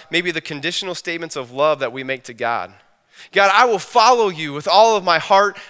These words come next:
my soul, my strength, everything, God. But that one thing,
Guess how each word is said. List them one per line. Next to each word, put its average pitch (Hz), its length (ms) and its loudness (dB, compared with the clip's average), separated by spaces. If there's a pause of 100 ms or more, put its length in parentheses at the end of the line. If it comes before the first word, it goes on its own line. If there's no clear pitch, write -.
my 156 100 0
soul, 214 400 0
my 175 100 0
strength, 185 360 -2
everything, 196 460 -2
God. 139 280 0 (840)
But 180 200 -8
that 165 160 0
one 160 180 -4
thing, 95 300 -10